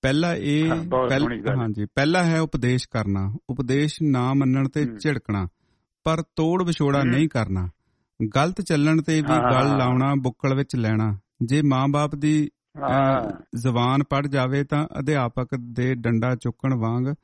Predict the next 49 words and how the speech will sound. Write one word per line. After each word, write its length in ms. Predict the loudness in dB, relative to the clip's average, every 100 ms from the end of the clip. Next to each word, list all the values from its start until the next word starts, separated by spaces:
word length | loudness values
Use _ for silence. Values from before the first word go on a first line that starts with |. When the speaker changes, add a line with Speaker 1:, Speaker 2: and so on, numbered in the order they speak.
| _ _ _ _ _ -4
Speaker 1:
ਹੱਥ 260 | -2 -4 -8
ਚੁੱਕਣਾ 380 | -8 -4 -2 -2
ਗਲਤ 420 | -2 -2 -2 -4
ਹੈ 60 | -6
ਜੀ। 180 | -6 -10 _ _ _ _
ਸੋ 240 | -10 -2 0 2 2 0 -2 -12 _ _ -2
ਮਤਲਬ 340 | 0 2 2
Speaker 2:
ਹਾਂ। 440 | 0 2 0 0 -2 -10 -8
Speaker 1:
ਇਹ 220 | -2 0
ਬਹੁਤ 280 | 0 -2 0
ਵਧੀਆ 320 | -2 0 0
ਉਹਨਾਂ 180 | 2 2
ਨੇ 120 | 2
ਨੁਕਤਾ 380 | 0 -2 -2 -2
ਦੱਸਿਆ, 340 | -2 -2 -2
ਗੁਰਬਾਣੀ 420 | 0 0 2 2 0
ਦੇ 100 | 0
ਵਿੱਚੋਂ 300 | -2 0 0
ਹੀ 60 |
ਦੱਸਿਆ। 300 | -2 -4 -6
ਦੇਖੋ 300 | -6 -8 -10 -10 _ _ _ _ _
ਕਿਆ 200 | -4 -4
ਬਾਤ 280 | -4 -6 -8
ਹੈ, 40 |
ਬਹੁਤ 200 | -4 -2 0
Speaker 2:
ਵਾਹ, 100 | 0
Speaker 1:
ਸ਼ੁਕਰਾਨਾ। 240 | 2 0
Speaker 2:
ਵਾਹ, 140 | 0 -4
ਵਾਹ, 200 | -10 -12
ਵਾਹ। 160 | -16 -20 _
Speaker 1:
ਹਾਂਜੀ, 200 | -2 0 -4 _ _ 0
ਅਮਰਿੰਦਰ 380 | 2 2 2
ਸਿੰਘ 120 | 2 2
Speaker 2:
ਹਾਂ, 60 |
Speaker 1:
ਸਾਡੇ 180 | 2 2
Speaker 2:
ਬਹੁਤ 120 | 4
Speaker 1:
ਨਾਲ 120 | 2
Speaker 2:
ਸੋਹਣੀ 220 | 0 -4 -6
ਗੱਲ। 160 | -8 -4
Speaker 1:
ਜੁੜੇ 280 | 0 2 2
ਨੇ, 200 | 4 2
ਉਹ 200 | 0 -2
ਵੀ 100 | -2
ਸਤਿ 160 | -2 -4
ਸ੍ਰੀ 180 | -6
ਅਕਾਲ 220 | -4 -2 0
ਬੁਲਾ 280 | 0 0
ਰਹੇ 100 | 0
ਨੇ। 180 | 0 0